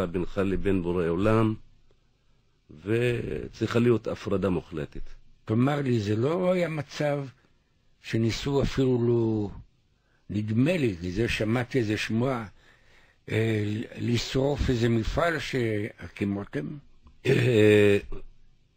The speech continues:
Speaker 1: בשגב שלום, אולי זה היישוב, אה, היחידי. אה, מלפני עשר שנים הייתה יוזמה להקים מפעל. המפעל הזה,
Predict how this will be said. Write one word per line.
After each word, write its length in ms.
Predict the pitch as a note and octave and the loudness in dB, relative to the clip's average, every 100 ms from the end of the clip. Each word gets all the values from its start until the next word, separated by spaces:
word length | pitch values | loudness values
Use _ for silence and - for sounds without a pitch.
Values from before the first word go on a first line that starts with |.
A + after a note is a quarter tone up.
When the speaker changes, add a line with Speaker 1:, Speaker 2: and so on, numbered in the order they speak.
| - | -10
Speaker 1:
בשגב 360 | F#2+ F#2 C#3 G#2+ | -6 -2 0 0
שלום, 540 | - F#2+ F#2 E2+ F2 | -2 0 2 0 -2
אולי 520 | E2+ F2+ G2+ G2 F#2+ - - | -4 0 2 2 0 -2 -10
זה 240 | E2+ D#2+ F2 | -12 -4 -2
היישוב, 520 | F2+ - A2+ G2+ - C#2+ | -2 -2 -2 -4 -6 -10
אה, 400 | E2+ E2+ E2 E2 | -6 -6 -6 -2
היחידי. 460 | F#2 - D2 C#2 B1+ - - - - _ _ _ _ - | -2 -4 -8 -10 -10 -16 -20 -20 -20 _ _ _ _ -14
אה, 60 | D2+ D#2 D#2 D#2 C#2+ | -12 -8 -8 -8 -8
מלפני 320 | D#2+ F2 G#2+ G2 | -4 -2 0 0
עשר 200 | - G2+ | 0 -6
שנים 300 | - F2+ F2 | -4 -2 -2
הייתה 200 | E2+ F2+ | -2 -2
יוזמה 320 | E2+ D2+ E2+ | -2 -2 -4
להקים 320 | D#2+ - E2 | -4 -4 -4
מפעל. 380 | D2+ D2 D2 D#2 - _ _ _ _ _ _ _ _ _ - | -4 -6 -8 -8 -12 _ _ _ _ _ _ _ _ _ -10
המפעל 460 | D#2 D2+ E2+ F2+ F2 | -8 -4 0 0 0
הזה, 500 | D#2 E2+ E2+ E2 | -2 -2 -2 -2